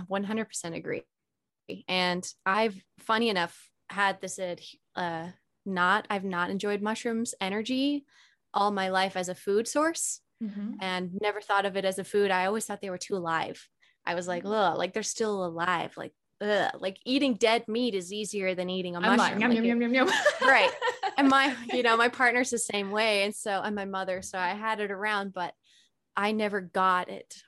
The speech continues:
Speaker 1: I never got it until I did give myself a dose of psychedelic mushrooms with very little understanding of what that even meant at the time. But it was, I was in my journey long enough where I was like, "I can deal with this."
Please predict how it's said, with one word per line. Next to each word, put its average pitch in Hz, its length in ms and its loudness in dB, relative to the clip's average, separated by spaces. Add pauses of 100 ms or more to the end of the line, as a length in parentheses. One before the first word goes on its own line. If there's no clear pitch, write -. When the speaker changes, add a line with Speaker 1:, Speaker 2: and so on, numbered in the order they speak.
Speaker 1:
I 196 80 -4
never 214 280 0
got 180 360 0
it - 220 -6 (100)
until 185 640 -2
I 180 420 0
did 190 420 0
give 185 180 -6
myself 180 460 -6
a 185 60 0
dose 170 560 -2
of 175 200 0
psychedelic 190 720 -2
mushrooms 180 640 -6 (280)
with - 420 -2
very 196 300 4
little 185 440 0 (140)
understanding 180 520 -6
of 170 80 -8
what 185 140 -2
that 170 120 -4
even 170 220 -4
meant 170 300 -6 (180)
at 190 140 -2
the 190 80 -4
time. 185 480 0
But 185 100 0
it 185 60 0
was, 185 220 -4 (120)
I 208 100 2
was 202 160 0
in 196 140 0
my 175 140 -2
journey 175 340 -4
long 165 260 -2
enough 165 280 -4
where 180 100 0
I 170 40 -2
was - 120 -10
like, - 200 -10
"I 262 100 2
can 220 160 -4
deal 175 260 -4
with - 160 -10
this." - 300 -8